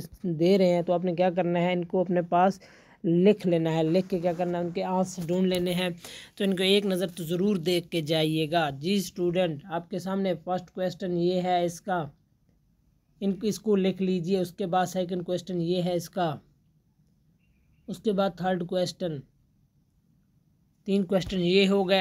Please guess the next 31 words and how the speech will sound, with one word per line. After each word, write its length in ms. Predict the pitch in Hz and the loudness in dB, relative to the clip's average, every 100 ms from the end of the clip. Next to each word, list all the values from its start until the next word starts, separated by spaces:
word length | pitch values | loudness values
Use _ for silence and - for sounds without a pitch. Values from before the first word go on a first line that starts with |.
| 180 | 2
आपने 220 | 185 196 | 0 2
क्या 100 | 185 185 | 2 0
करना 240 | 196 196 | 2 0
है, 140 | 190 | 0
इनको 280 | 196 190 196 | -4 -4 -6
ज़रूर 320 | 160 170 185 185 | -4 0 2 4
लिख 200 | 196 190 | 2 2
लीजिए, 440 | 196 175 190 190 180 _ _ _ _ | 0 2 2 2 0 _ _ _ _
लिख 420 | 180 170 185 202 208 | 0 4 4 4 4
लें 180 | 202 196 | 4 4
इनको 260 | 190 185 | 0 -2
अपने 220 | 185 196 190 | -2 -2 -2
पास। 380 | 185 185 180 - - - - | 0 0 0 -6 -20 -18 -8
उनसे 380 | 185 175 202 180 | -6 -2 -2 0
साथ 300 | 185 185 190 | 2 2 2
आप 120 | 180 | 0
देख 240 | 147 185 | 2 0
सकते 300 | 185 185 - | 0 -6 -2
हैं 100 | 185 180 | 0 0
four 240 | 175 175 | -2 -4
question 400 | 175 190 190 190 | 0 -2 -2 -2
आ 100 | 185 | -2
चुका 260 | 175 - 185 | -4 -4 0
है, 300 | 180 185 180 - - - | 2 0 -2 -14 -8 -8
उसके 300 | - - 202 | -8 -8 -8
साथ 440 | 180 190 190 190 202 | -4 -4 -4 -4 -8
five 320 | 180 180 180 185 | -6 -2 -2 -2
question 400 | 196 180 202 190 | -2 -4 -4 -4
आ 100 | 185 | -4
चुका 280 | 180 175 190 | -4 -4 0
है। 260 | 185 180 | 0 0